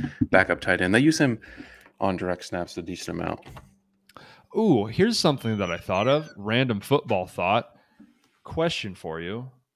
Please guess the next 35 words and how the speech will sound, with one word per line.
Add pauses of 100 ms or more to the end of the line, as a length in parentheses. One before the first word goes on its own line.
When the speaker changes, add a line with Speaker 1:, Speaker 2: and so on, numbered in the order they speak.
(120)
Speaker 2:
Whenever
teams
run
up
in
Wildcat, (760)
why
do
you
even
have
the
quarterback
out
there
at
all? (840)
You
know
what
I'm
saying? (840)
The
Speaker 1:
Oh.
Speaker 2:
quarterback
always
splits
out
wide.
Speaker 1:
You
mean, (320)
Speaker 2:
Why,
Speaker 1:
like,
as
a